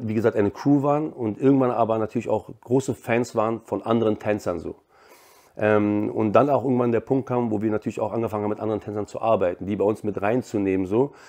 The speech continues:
weil wir sie als, als Tänzer gefeiert haben. Und, ähm, und durch unsere Shows, die wir kreiert haben, äh, durch die Tanzschule, indem wir, indem wir, äh, Leuten halt einen Spot geben,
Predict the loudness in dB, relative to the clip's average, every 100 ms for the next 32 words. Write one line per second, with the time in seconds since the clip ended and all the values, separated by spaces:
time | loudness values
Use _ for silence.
0 | -20 -20 _ 4 6 6 4 2 0 -4
1 | -4 -2 -2 0 0 -2 0 -2 -2 -10
2 | -10 -18 -20 -20 -20 -20 _ -2 -2 0
3 | 2 4 2 0 -2 -2 0 2 2 2
4 | 0 0 2 2 0 -4 -2 2 2 2
5 | 0 2 0 -2 0 0 0 -2 -4 0
6 | 2 2 2 4 2 2 0 0 0 2
7 | 4 2 2 2 6 6 6 2 -2 0
8 | -2 -2 -6 -6 -4 2 2 2 0 2
9 | 0 -4